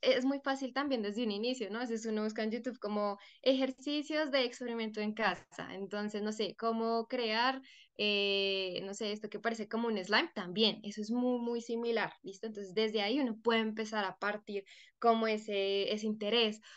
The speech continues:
O, por ejemplo, si ustedes quieren salvar vidas y entonces dicen, "No, es que yo quiero ser médica o quiero ser enfermera y ayudar a la salud de las personas y demás", por ahí también puede ser, ¿listo?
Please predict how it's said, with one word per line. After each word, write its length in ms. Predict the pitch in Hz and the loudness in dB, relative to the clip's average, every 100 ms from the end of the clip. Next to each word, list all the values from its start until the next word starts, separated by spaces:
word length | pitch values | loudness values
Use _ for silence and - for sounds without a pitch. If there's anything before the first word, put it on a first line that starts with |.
| - | -10
O, 120 | 220 | -6
por 140 | - 233 | 2 2
ejemplo, 300 | 226 220 214 | 2 0 -2
si 100 | 226 | -4
ustedes 420 | 220 220 220 190 | -8 -4 -4 -2
quieren 240 | - 202 196 | -2 -4 -2
salvar 480 | 214 208 180 180 175 | -2 -2 -4 -8 -2
vidas 800 | 233 269 262 240 226 226 226 - | 4 6 6 4 4 4 0 -2
y 100 | 214 | -4
entonces 220 | 214 196 | -4 -8
dicen, 280 | 202 208 220 | -8 -4 2
"No, 140 | 269 | 4
es 100 | 262 | 2
que 80 | 233 | -2
yo 120 | 214 | -8
quiero 220 | 214 208 202 | -8 -8 -4
ser 280 | 220 214 214 - _ - | 2 2 0 -20 _ -4
médica 540 | 233 262 254 247 220 | 2 4 2 0 -4
o 40 | 202 | -4
quiero 200 | 208 196 | -6 -8
ser 140 | 208 | -6
enfermera 720 | 208 - 202 196 233 254 247 226 | -8 -6 -6 -2 0 2 4 2
y 100 | 214 | 2
ayudar 320 | 202 202 196 | -2 -4 -4
a 40 | |
la 140 | 190 202 | -4 -4
salud 260 | 220 220 | -2 -2
de 140 | 214 202 | -2 -4
las 200 | 190 - | -6 -6
personas 520 | 214 214 220 190 180 | -4 -2 -4 -4 -4
y 60 | 214 | 0
demás", 320 | 214 247 403 - - - | 2 2 0 -12 -20 -6
por 180 | 233 208 | -4 2
ahí 260 | 233 240 | 2 0
también 340 | 214 196 196 185 | -2 -6 -6 -6
puede 260 | 185 180 | -8 -8
ser, 280 | 180 175 - _ | -6 -6 -8 _
¿listo? 420 | - 170 - 403 | -12 -8 -4 -4